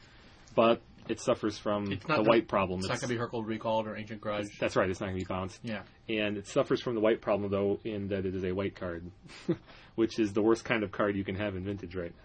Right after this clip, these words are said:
Speaker 1: now.
Speaker 2: So there are two decks that use Null Rods. There are the Workshop decks that use Null Rods, and
Speaker 1: Mm-hmm.
Speaker 2: then there are the Fish slash Beats decks.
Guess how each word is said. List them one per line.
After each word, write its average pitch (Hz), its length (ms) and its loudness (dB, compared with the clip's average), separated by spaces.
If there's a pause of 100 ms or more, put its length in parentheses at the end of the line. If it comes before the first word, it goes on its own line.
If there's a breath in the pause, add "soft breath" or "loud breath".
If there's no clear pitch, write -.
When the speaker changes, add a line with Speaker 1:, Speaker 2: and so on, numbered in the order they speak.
Speaker 1:
now. 98 100 -12 (1500 loud breath)
Speaker 2:
So - 140 -6
there 160 100 2
are - 40 -2
two - 200 0
decks 147 240 2
that 143 80 -8
use 113 160 -4
Null 101 200 -4
Rods. 92 360 -8 (460 loud breath)
There 104 200 -4
are 98 160 -4
the 92 300 -12
Workshop 139 360 -2
decks 151 200 -4
that - 80 -10
use 139 140 -10
Null 131 140 -4
Rods, 143 340 -4
and 110 100 -6
Speaker 1:
Mm-hmm. 107 80 -2
Speaker 2:
then 107 100 -4
there 113 180 -4
are 113 60 -4
the 104 200 -8
Fish - 360 -4
slash 113 260 -6
Beats 110 240 -10
decks. - 400 -14